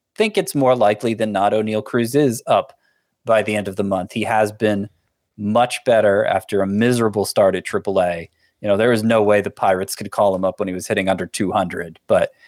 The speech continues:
he's looked more like how he should have looked all along over the past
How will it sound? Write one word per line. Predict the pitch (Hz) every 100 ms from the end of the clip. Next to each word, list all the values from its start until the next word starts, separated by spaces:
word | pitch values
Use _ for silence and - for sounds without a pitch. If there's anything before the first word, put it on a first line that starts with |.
| - _ _
he's | 147 156
looked | 143 160 147
more | 139 135
like | 123 120 - -
how | 127
he | 117
should | 127 127
have | 117
looked | 104 113
all | 107
along | 98 101 98 92
over | 92
the | 95
past | - 104 92 -